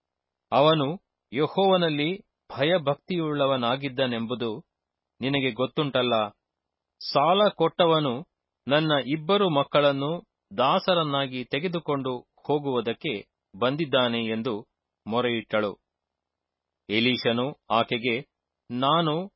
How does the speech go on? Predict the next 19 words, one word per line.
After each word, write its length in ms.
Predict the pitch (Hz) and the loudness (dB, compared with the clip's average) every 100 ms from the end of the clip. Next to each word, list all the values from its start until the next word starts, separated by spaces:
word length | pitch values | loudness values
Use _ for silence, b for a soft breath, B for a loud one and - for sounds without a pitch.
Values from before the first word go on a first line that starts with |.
| _ _ - | _ _ -6
ನಿನಗೇನು 580 | 147 175 175 196 208 | -2 0 0 0 0
ಮಾಡಬೇಕನ್ನುತ್ತೀ? 1160 | 185 143 165 180 160 156 156 151 143 - 120 107 _ _ _ _ _ _ _ _ - | 0 2 2 2 0 0 0 -2 -4 -4 -6 -6 _ _ _ _ _ _ _ _ -4
ನಿನ್ನ 300 | 147 190 214 | -2 2 2
ಮನೆಯಲ್ಲಿ 760 | 180 170 160 151 147 117 - _ - | 2 2 0 0 -2 -6 -10 _ -6
ಏನಿರುತ್ತದೆ 880 | 139 185 196 165 - 131 120 113 - _ _ _ - | -2 0 0 -2 -2 -2 -2 -4 -8 _ _ _ -4
ಹೇಳು" 480 | 143 156 131 117 _ - | 0 0 -2 -6 _ -6
ಅಂದನು. 420 | 113 113 107 98 _ _ _ _ _ _ _ - | -2 0 -2 -4 _ _ _ _ _ _ _ -6
ಅದಕ್ಕೆ 400 | 107 120 - 120 | -2 -2 -2 0
ಆಕೆಯು, 520 | 113 113 127 123 117 _ _ _ _ _ _ 107 | 0 0 -4 -4 -8 _ _ _ _ _ _ -6
"ನಿನ್ನ 300 | 135 143 143 | -2 0 2
ದಾಸಿಯ 440 | 123 131 - 135 | 2 0 0 -4
ಮನೆಯಲ್ಲಿ 640 | 123 120 123 120 123 160 _ _ - | -2 -2 -2 -2 -4 -8 _ _ -10
ಒಂದು 380 | 101 143 160 151 | -2 -2 0 -2
ಮಗೆ 440 | 120 120 120 104 _ _ | -4 -4 -6 -6 _ _
ಎಣ್ಣೆ 340 | 107 131 175 160 | -4 -2 0 -2
ಹೊರತಾಗಿ 720 | 120 123 117 113 120 113 98 _ _ _ _ - | -2 -2 0 -4 -2 -8 -10 _ _ _ _ -10
ಏನೂ 380 | 113 147 165 185 | -4 -2 0 0
ಇಲ್ಲ" 240 | 135 123 113 110 _ _ - | -2 0 -2 -2 _ _ -10
ಎಂದು 420 | 104 113 123 113 | -6 -4 -6 -10